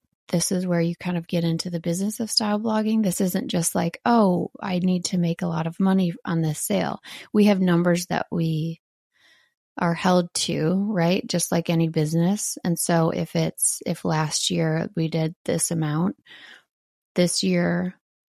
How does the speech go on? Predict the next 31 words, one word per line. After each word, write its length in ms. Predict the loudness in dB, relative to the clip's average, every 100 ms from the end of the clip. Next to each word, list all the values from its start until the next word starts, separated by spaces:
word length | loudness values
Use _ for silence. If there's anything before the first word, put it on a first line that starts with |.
| -4
um, 680 | 0 0 0 -2 -2 -4 -8 _ _ _ _ -20 -20 -10
the 340 | 0 2 2 0
powers 440 | 0 2 4 2
that 180 | 0 -2
be 160 | 0
are 100 | 2
looking 480 | 2 0 0 -2 -2 -8 -4 0
<laughs> 260 | 0 -2
at 180 | -2 0
us 220 | 0 -2
to 140 | -2 -4
beat 340 | -2 -2 -2
those 280 | -2 -2 -2
numbers. 640 | -2 0 2 2 2 -4 -12 _ _ -20 -20 -20 -20 _ _ -2
And 140 | -2
so 220 | 2 4
it's, 440 | 4 2 -2 -6 -8 _ _ _ _ _ _ _ -2
um, 640 | 2 4 2 0 -2 -4 -6 -12 _ -20 -20 -14 -4
it's, 380 | -2 0 -4 -6
there's 280 | -2 0 2
all 260 | 2 4
the 340 | 2 0 0 -2
business 440 | -2 0 0 -2 -4
stats 360 | -4 -4 -4
and 120 | -6
stuff 260 | -4 -6 -6
that 160 | -8 -4
goes 200 | -4 -2
into 240 | -4 -6
it 140 | -8 -6
too, 300 | -6 -6